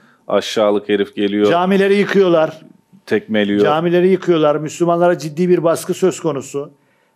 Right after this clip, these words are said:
Speaker 2: Çok gündem olmuyor belki.
Speaker 1: Yani.
Speaker 2: Mesela yani orada, çünkü neden gündem olmuyor? Hindistan'daki Müslümanların organizeli bir,
Speaker 1: Tabii.
Speaker 2: e, hareketi de yok.
Speaker 1: Yok.
Speaker 2: Yani öyle bir şansı da yok.
Speaker 1: Ya
Speaker 2: E,
Speaker 1: sahip
Speaker 2: maalesef
Speaker 1: çıkanları yok diyelim yani.
Speaker 2: Yok, aynen
Speaker 1: Evet.
Speaker 2: öyle.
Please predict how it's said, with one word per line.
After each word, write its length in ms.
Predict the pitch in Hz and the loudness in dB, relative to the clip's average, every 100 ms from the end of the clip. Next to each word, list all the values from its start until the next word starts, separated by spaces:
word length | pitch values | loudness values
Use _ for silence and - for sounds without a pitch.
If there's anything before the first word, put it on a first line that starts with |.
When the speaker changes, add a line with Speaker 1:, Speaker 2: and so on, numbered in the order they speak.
| _ | _
Speaker 2:
Çok 240 | - 147 | -8 -6
gündem 280 | 147 160 175 | -4 0 2
olmuyor 340 | 185 190 156 135 | 2 2 0 2
belki. 220 | 135 107 | 0 0
Speaker 1:
Yani. 100 | 190 | 0
Speaker 2:
Mesela 400 | - 165 160 156 | 0 2 0 0
yani 340 | 156 147 147 160 | 0 0 0 0
orada, 340 | 160 160 165 | 0 0 -4
çünkü 260 | - 170 175 | -6 -4 0
neden 300 | 170 196 170 | 0 0 -2
gündem 240 | 151 139 | -4 -4
olmuyor? 380 | 139 151 202 208 _ _ _ | -4 -6 -6 -8 _ _ _
Hindistan'daki 600 | 151 180 180 180 170 190 170 | -4 -4 -2 -2 -2 -2 -6
Müslümanların 560 | 160 - 165 165 196 | -6 -4 0 0 0
organizeli 680 | 190 160 160 170 147 170 165 | 0 0 0 0 0 0 0
bir, 220 | 156 151 - _ _ _ | 0 -2 -8 _ _ _
Speaker 1:
Tabii. 200 | 113 131 | -2 0
Speaker 2:
e, 40 | |
hareketi 500 | 127 147 147 151 147 | 0 0 -2 -4 -2
de 60 | 131 | -2
yok. 260 | 117 101 113 | -2 -2 -2
Speaker 1:
Yok. 140 | 101 | 0
Speaker 2:
Yani 180 | 120 170 | -2 -2
öyle 220 | 160 160 | -2 -2
bir 40 | |
şansı 400 | 147 160 147 - | -2 -2 -2 -4
da 80 | 131 | -6
yok. 280 | 139 185 - _ _ _ - | -6 -8 -14 _ _ _ -6
Speaker 1:
Ya 60 | |
Speaker 2:
E, 40 | 160 | -2
Speaker 1:
sahip 160 | 208 190 | 0 0
Speaker 2:
maalesef 200 | 202 196 | 0 0
Speaker 1:
çıkanları 480 | 185 175 165 180 | 0 0 2 2
yok 300 | 202 185 185 | 2 0 0
diyelim 360 | 143 139 95 92 | 0 0 0 -2
yani. 180 | 98 170 | 0 0
Speaker 2:
Yok, 260 | 147 - - | 0 -4 -2
aynen 260 | 175 160 | 0 2
Speaker 1:
Evet. 120 | 165 156 | 0 -2
Speaker 2:
öyle. 380 | 135 160 208 | -2 -2 -4